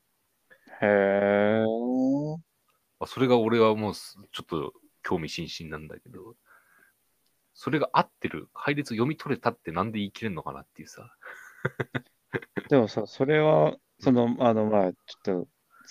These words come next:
Speaker 1: 込み、突っ込むっていうか、
Speaker 2: うん。
Speaker 1: コメントさせてもらうけど、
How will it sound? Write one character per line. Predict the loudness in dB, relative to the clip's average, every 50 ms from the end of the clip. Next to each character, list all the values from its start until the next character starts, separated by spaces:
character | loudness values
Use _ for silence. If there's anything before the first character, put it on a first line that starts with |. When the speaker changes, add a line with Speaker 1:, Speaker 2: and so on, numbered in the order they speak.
| -14 _
Speaker 1:
込 | -6 -4
み、 | -4 -4
突 | -4
っ | -8 _ _ -20 -14 _
込 | -6 -4
む | -4
っ | -4
て | -6 -8
い | -10
う | -8 -8 -8 -10
か、 | _ -18
Speaker 2:
う | -18 -18
ん。 | -16 -12
Speaker 1:
コ | -8 -6
メ | -4 -4
ン | -4
ト | -6 -8
さ | -10 -12 -12
せ | -12 -12
て | -10 -8
も | -6 -6
ら | -4 -4
う | -6 -6
け | -8 -10
ど、 | -12 -12 -12 -16